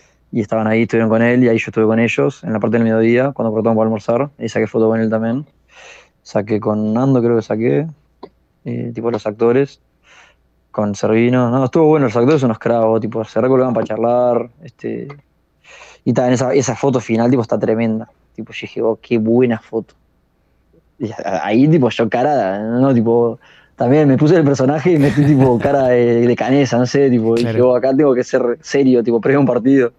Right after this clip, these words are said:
Speaker 1: Y este, y ta, medio que ahí terminó, sí. Ahí me fui, agarré mis cosas, eh, tenía pila de ganas de llevarme la remera, pero sé que a-, antes que robármela la, la, la podía conseguir diciéndole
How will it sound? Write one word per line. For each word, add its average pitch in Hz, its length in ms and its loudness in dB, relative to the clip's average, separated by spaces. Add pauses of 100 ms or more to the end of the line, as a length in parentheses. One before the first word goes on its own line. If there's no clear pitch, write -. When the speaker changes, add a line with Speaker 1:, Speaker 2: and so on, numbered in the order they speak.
(1500)
Speaker 1:
Y 143 100 2
este, 135 800 2
y 131 100 2
ta, 160 220 0
medio 160 120 2
que 143 80 2
ahí 160 120 2
terminó, 147 320 2
sí. 120 200 -4 (120)
Ahí 123 140 -2
me 127 100 2
fui, 180 460 2 (500)
agarré 123 200 -2
mis 127 120 0
cosas, 175 680 0
eh, 113 520 -4 (1120)
tenía 113 220 -2
pila 117 200 2
de 120 40 2
ganas 123 160 0
de - 60 -10
llevarme 117 180 0
la 117 60 0
remera, 127 380 2
pero 85 380 -6 (920)
sé 117 180 -4
que 117 140 2
a-, 107 360 -4
antes 110 160 -2
que 113 80 -2
robármela 113 440 0
la, 113 100 2
la, 107 200 -2
la 104 160 -2
podía 113 180 2
conseguir 113 540 0
diciéndole 110 400 -2